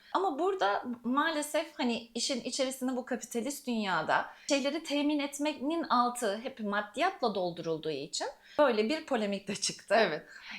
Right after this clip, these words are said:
Speaker 2: Ya maddiyat dediğimiz şey aslında erk gücünün en önemli kavramlarından biri modern dünyada. Eğer bir erkek maddiyatını yani bilgisini, becerisini paraya dönüştüremiyorsa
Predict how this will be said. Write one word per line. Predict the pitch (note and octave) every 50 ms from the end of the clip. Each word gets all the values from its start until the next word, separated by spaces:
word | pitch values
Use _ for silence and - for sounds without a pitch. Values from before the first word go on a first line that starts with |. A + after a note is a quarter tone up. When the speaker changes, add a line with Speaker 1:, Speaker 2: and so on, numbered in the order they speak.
| - -
Speaker 2:
Ya | G#3+ G#3
maddiyat | A3 A#3 B3+ C#4 C#4 - E4+ F#4 F#4 F#4 F#4
dediğimiz | D#4+ C4 B3 D4+ D4+ E4 E4 -
şey | - G4+ - -
aslında | C4 - - D4 D4 D4+ -
erk | B3 C4+ D4 D4 -
gücünün | - C#4 G#3+ A3+ A#3 C4+ C#4 C#4 -
en | - C#4+ E4+ D#4+ -
önemli | A#3 A#3 A3 A3 G#3+ G#3 G#3+ A#3 A3+
kavramlarından | - C4 A#3 G#3 G3+ G3 G3 G3+ G3+ C#4+ G#4 A4 F#4+
biri | F4+ E4+ E4+
modern | C4+ A3 G3+ F3 F#3 E3+ E3+ E3+ E3
dünyada. | F3 F3 E3+ D#3+ D#3 D#3+ E3 E3 - - -
Eğer | C4 C#4+ C4+ A#3 G#3+ G3+ G3+
bir | A3 G#3+ -
erkek | - A3 A#3 A#3 A3 - F3+ D#3 - - - - - - - _ -
maddiyatını | G#3+ G#3+ G#3+ A3 G#3+ G#3 A3+ A#3+ A3+ A3+ A3+ A3+ A#3 G#3+ F#3
yani | E3+ E3+ F#3 F#3 F#3
bilgisini, | G3+ F#3+ F#3 G3+ G#3+ - B3+ D#4+ B3 A#3
becerisini | G#3 F3+ G3+ G3 F#3 F#3+ - G3+ F3+ E3+ -
paraya | - A3+ A#3 B3 B3 A#3+ G3+
dönüştüremiyorsa | A3 G#3+ A3 A3+ A3 - - - - A3+ A#3 B3+ D4 D#4 C#4 A3 A3 A3 -